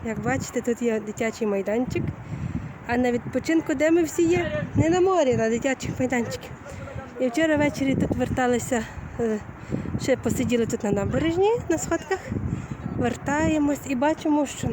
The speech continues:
зараз вам покажу. Тут така сцена. Схоже, як то. Так, і ми вчора вертаємося звідси. А знаємо, що тут на сцені були колонки. Думаю, напевно, якась музика буде, ще щось живе.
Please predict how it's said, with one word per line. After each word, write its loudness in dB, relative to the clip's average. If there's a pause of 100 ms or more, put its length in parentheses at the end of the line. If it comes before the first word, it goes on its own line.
зараз -2
вам 0
покажу. -2 (1900)
Тут -2
така 0 (300)
сцена. 0 (1600)
Схоже, -4
як -4
то. -8 (2250)
Так, -2 (160)
і 2
ми 4
вчора 0
вертаємося 2
звідси. 0 (1000)
А 2
знаємо, 4
що -2
тут 0
на 0
сцені 2
були 2
колонки. 4
Думаю, 0
напевно, 2
якась -2
музика -2
буде, 0
ще -2
щось -6
живе. -2